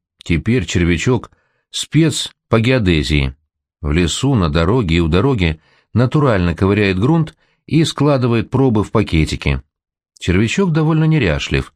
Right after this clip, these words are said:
От всех нас попахивает это как минимум. Ночью только под одеялом от ароматов спасаешься. А от червячка просто воняет. Не нравится мне, как он ест,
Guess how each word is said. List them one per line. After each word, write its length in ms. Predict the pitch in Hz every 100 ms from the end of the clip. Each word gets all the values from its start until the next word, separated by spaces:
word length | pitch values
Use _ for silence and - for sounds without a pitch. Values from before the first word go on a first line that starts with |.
| _ _ _ _ _ _
От 160 | 82 80
всех 280 | - 147
нас 220 | 185 180 -
попахивает 680 | 110 107 85 73 78 78 82
это 160 | 76
как 180 | - 78
минимум. 420 | 92 82 78 76 - _ _ _
Ночью 480 | 107 170 165 - 104
только 280 | 127 107 110
под 180 | 117
одеялом 600 | 117 110 123 151 127 87 -
от 200 | 85 107
ароматов 460 | 104 101 85 80
спасаешься. 720 | - 87 78 85 76 - 76 76 _ _ _ _ _ -
А 260 | 120 127
от 80 | 113
червячка 520 | - 151 160 156 180
просто 340 | 160 151 - 139
воняет. 640 | 123 104 78 69 67 - _ _
Не 200 | - 85
нравится 520 | 101 151 160 80 - 90
мне, 160 | 87
как 200 | 80 85
он 100 | 117
ест, 420 | 104 80 69 -